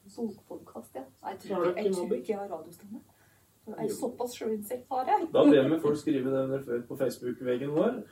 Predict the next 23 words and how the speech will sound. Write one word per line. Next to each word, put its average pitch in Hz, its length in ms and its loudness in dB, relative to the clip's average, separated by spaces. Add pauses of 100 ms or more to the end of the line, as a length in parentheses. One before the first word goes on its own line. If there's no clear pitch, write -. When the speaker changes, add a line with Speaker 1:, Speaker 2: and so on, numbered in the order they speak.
(140)
Speaker 3:
Har 127 160 2
Irene 131 380 2
radiostemme? 185 500 2 (720)
Speaker 2:
Ja, 123 160 8 (240)
svarer 113 160 -4
jeg. 143 160 4
Speaker 3:
Ja, 143 140 12
svarer 143 340 4
jeg. - 960 -4 (500)
Nei, 202 200 8 (100)
men, 220 160 4
eh, 208 400 8 (320)
apropos 196 480 4
gå, 127 120 6 (120)
ja, 185 160 8
Irene, 180 320 10
du 185 160 6
har 135 240 8
jo 170 80 4
vel 214 160 2
stort 143 320 0
sett 156 160 2
gått 135 240 -2